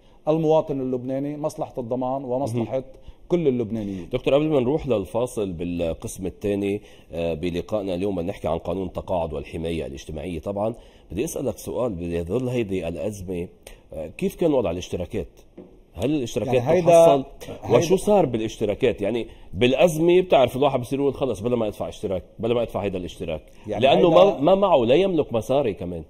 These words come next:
Speaker 1: فهمت عليك.
Speaker 2: مم.
Speaker 1: هلا هو الأساس، يعني الضمان، إذا بنحكي شوي بال-،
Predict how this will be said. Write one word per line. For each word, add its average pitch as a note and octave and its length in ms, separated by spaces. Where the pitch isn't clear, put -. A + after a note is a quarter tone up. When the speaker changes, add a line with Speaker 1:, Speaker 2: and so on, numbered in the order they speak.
Speaker 1:
فهمت F#3 320
عليك. G2+ 360
Speaker 2:
مم. A#2+ 60
Speaker 1:
هلا A#2+ 140
هو F3 200
الأساس، D3+ 760
يعني G#2 180
الضمان، A#2+ 520
إذا G2 180
بنحكي G#2+ 300
شوي A2+ 400
بال-، F2+ 1080